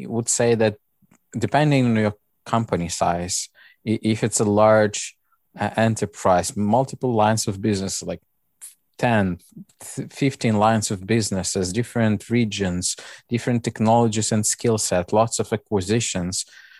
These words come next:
uh, navigating through all, through all of those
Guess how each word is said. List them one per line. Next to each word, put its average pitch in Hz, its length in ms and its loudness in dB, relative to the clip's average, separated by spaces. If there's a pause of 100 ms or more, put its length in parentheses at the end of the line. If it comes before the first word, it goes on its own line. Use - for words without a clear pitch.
(200)
uh, 98 320 2 (120)
navigating 110 760 2
through 117 220 0
all, 120 520 2
through 113 560 2 (220)
all 113 200 4
of 120 120 2
those 120 340 2